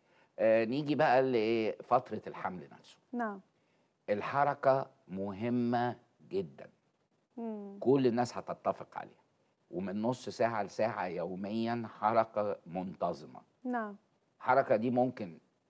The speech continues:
Speaker 1: أبسطها المشي،
Speaker 2: مم.
Speaker 1: وده بنشجعه جدًا في الحمل.
Speaker 2: مم.
Speaker 1: س-، نص ساعة لساعة مشي في اليوم يفرق جامد قوي مع الست.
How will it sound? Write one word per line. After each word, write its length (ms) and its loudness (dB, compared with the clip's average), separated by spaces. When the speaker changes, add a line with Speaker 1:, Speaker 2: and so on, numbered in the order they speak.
Speaker 1:
أبسطها 680 2
المشي، 440 -6
Speaker 2:
مم. 440 -10
Speaker 1:
وده 200 -2
بنشجعه 560 -2
جدًا 340 -6
في 80 -12
الحمل. 340 -8
Speaker 2:
مم. 280 -8
Speaker 1:
س-، 280 -18
نص 280 -2
ساعة 280 2
لساعة 400 0
مشي 360 -8
في 120 -12
اليوم 320 -2
يفرق 400 -8
جامد 380 -2
قوي 280 0
مع 220 -12
الست. 320 -12